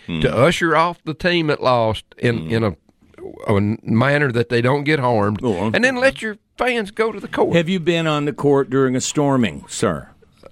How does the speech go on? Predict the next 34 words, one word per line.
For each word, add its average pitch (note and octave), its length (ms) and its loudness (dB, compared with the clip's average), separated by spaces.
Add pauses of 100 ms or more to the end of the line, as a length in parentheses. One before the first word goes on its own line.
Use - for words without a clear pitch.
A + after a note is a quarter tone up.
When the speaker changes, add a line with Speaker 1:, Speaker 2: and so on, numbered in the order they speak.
(220)
Speaker 2:
Uh, - 180 -2
Speaker 1:
Have F#2+ 180 -2
you C3+ 100 2
been D3 180 0
in D3+ 100 -4
the C3+ 80 -4
midst D3 520 -2
of A2 120 -2
a G#2+ 100 -6
Speaker 2:
I've G2+ 200 -4
been C#3+ 180 2
in C3 100 0
a A2 80 -2
storm A#2+ 580 -2
on F#2 100 -2
the F2 100 -4
court F2+ 300 -2
Speaker 1:
I, - 20 -6
I F2+ 40 -6
Speaker 2:
before, F#2+ 360 0
Speaker 1:
bet - 140 2
Speaker 2:
but A2 100 0
I A2+ 40 0
don't F#2 200 0
Speaker 1:
so. G#2 80 -4
Speaker 2:
think G#2 140 -6
I've F#2 120 -2
been G2 120 0
Speaker 1:
And - 80 2
Speaker 2:
in B2 80 -2
Speaker 1:
a E2 40 -4
Speaker 2:
a - 20 -8
Speaker 1:
court - 260 2
Speaker 2:
storm. - 120 -8